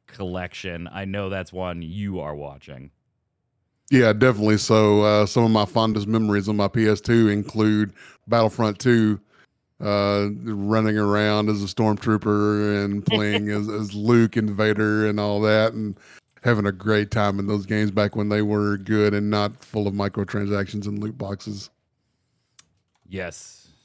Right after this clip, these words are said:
Speaker 1: Yes, definitely good news there. And, uh,
Speaker 3: Right.
Speaker 1: that's where the good news ends.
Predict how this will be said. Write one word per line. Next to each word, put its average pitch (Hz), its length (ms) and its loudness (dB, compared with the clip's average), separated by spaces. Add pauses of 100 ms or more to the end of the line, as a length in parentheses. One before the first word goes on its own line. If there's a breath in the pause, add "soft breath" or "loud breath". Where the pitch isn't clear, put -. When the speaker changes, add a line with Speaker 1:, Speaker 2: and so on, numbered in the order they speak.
(180)
Speaker 1:
Yes, 80 380 -16
definitely 95 1200 -8
good 87 400 -10
news 80 520 -14
there. 71 520 -14 (640)
And, 160 240 -4
uh, 175 40 0
Speaker 3:
Right. 175 120 0
Speaker 1:
that's 196 220 -2
where 208 160 0
the 196 80 -2
good 196 160 -2
news 202 220 -4
ends. 170 480 -6